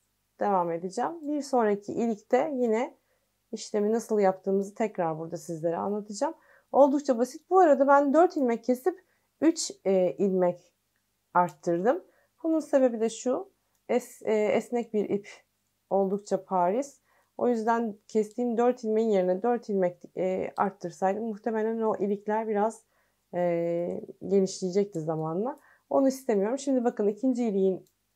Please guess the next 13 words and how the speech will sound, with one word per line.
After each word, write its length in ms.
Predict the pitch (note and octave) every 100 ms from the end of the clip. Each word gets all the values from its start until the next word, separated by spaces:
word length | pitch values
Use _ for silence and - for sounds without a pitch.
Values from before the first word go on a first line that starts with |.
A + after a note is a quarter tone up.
| -
e, 120 | F#3
yerine 680 | F3 E3+ E3+ F#3+ F3+ E3+ D#3+
geldim. 600 | G3 A#3 A#3+ G#3+ A#3+ C4 _ _ _ _ _
Tekrar 800 | - D4 - F#3+ E3+ D#3+ - - -
örgümü 640 | F#3+ E3 D#3+ E3 G#3 - _
ters 320 | G#3+ G3 G3+
çeviriyorum. 720 | A3+ G#3+ G#3+ G#3+ G#3 G#3+ A3+ _ _ _ _ _ _ _ - _ _ _ _ _ _ _ _ _ _ _ _ _
Düz 160 | D4 B3+
örer 300 | A3+ A#3 A#3
gibi 380 | G3+ F#3+ A3 -
ilk 280 | B3 B3 A3
ilmeğe 340 | G3 F3 F3
battım. 680 | G3+ G#3+ _ G#3 G#3 B3